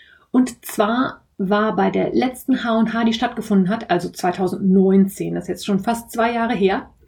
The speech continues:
gab es am Stand von Pony Spannmatten zu bewundern, die mit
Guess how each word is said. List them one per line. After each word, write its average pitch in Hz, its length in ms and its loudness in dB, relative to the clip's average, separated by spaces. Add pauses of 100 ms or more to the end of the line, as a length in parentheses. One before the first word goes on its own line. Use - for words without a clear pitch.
(540)
gab 226 240 0
es 226 180 -6
am 190 100 0
Stand 220 280 0
von 180 180 0
Pony 254 480 4 (1040)
Spannmatten 247 640 0
zu 233 160 0
bewundern, 247 580 2 (280)
die 220 540 -2
mit 226 380 0